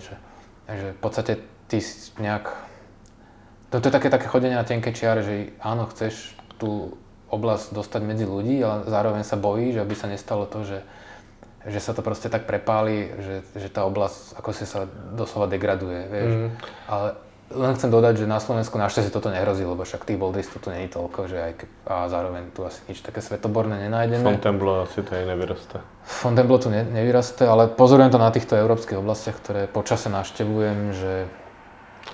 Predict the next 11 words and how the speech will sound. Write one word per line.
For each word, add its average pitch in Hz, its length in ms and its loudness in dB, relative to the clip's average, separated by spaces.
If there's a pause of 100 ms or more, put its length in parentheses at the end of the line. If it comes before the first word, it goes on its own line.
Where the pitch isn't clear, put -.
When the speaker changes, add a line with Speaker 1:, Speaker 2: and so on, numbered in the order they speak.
(240)
Speaker 1:
ja 117 160 6
si - 80 -2
myslím, 147 400 2 (720)
že 104 160 -2
trošku - 240 0
chýba, 107 480 4 (480)
e, 104 160 0
tá 107 160 -2
osveta 104 480 -2
etiky 156 480 -4 (160)
ľuďom 107 280 -4